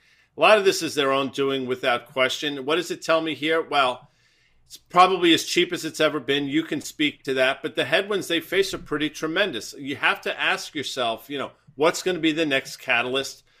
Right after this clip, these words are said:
for Facebook here? I do think just for a buying opportunity for a trade, it looks pretty interesting here. You mentioned it's been cut in half. That's accurate. I don't know the last time you've seen a move of this magnitude.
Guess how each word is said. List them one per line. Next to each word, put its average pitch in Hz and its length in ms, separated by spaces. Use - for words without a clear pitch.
for 156 140
Facebook 185 640
here? 101 320
I 170 140
do 170 320
think 165 460
just - 240
for 156 140
a 123 60
buying 151 340
opportunity 135 580
for 120 180
a - 80
trade, 151 540
it 151 100
looks 160 200
pretty 160 280
interesting 151 300
here. 117 100
You 127 140
mentioned 156 420
it's 120 120
been 120 140
cut 127 200
in 110 60
half. 123 340
That's 127 240
accurate. 135 380
I 113 80
don't 139 140
know 143 140
the 127 80
last 117 320
time 117 220
you've 104 100
seen 117 200
a - 20
move 113 220
of 101 140
this 101 200
magnitude. 123 640